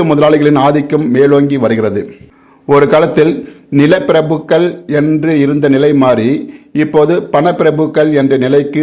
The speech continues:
சமுதாயம் வந்துவிட்டது. இப்போது நீதியையே நிதியால் விலைக்கு வாங்கிவிட முடியும் என்கின்ற நிலையும் வந்துவிட்டது. என்னதான் சட்டத்தை போட்டாலும் அந்த சட்டத்துக்குள் ஓட்டையை போடுகின்ற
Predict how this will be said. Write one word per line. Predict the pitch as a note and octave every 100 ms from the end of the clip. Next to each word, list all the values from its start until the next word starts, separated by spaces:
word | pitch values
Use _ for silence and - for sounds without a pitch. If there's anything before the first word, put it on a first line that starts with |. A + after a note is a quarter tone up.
| - -
சமுதாயம் | C#3+ C3+ C3+ C#3 C#3 A#2
வந்துவிட்டது. | C3 G3+ A2 - G2+ C#3 - - _ _ - -
இப்போது | D3 C#3+ D#3+ E3+ C#3 E3+ C#3 - - - C#3+
நீதியையே | D3 F#3 G3 F#3+ E3+ E3+ E3+ F#3+ -
நிதியால் | C#3 D3+ D#3+ E3+ D#3+ F3 D#3+
விலைக்கு | C#3+ D#3 D3+ F3 D3+
வாங்கிவிட | C3+ D3 D#3 D3+ C#3+ C#3
முடியும் | C#3 C#3 D3+ D#3 - -
என்கின்ற | C3 C3+ C3+ C3 A#2+ A#2+ A#2
நிலையும் | C#3 D3 D3 D3 - - - _ -
வந்துவிட்டது. | B2 B2+ B2+ G#2+ F#2 G2+ G2+ - - - - _ - C#3+
என்னதான் | D#3 F3+ F3+ F#3 G#3+ - - _ _
சட்டத்தை | - D#3+ D3+ - F3 F#3 E3
போட்டாலும் | D#3 D3 D3 B2 C#3 E3+ - - -
அந்த | C#3+ D#3 D3+ -
சட்டத்துக்குள் | D3 C#3+ F#3 F#3+ F#3+ - G3 G3
ஓட்டையை | D3 D#3+ D#3+ E3 E3+
போடுகின்ற | E3 D3+ D3+ D3 C#3+ C#3+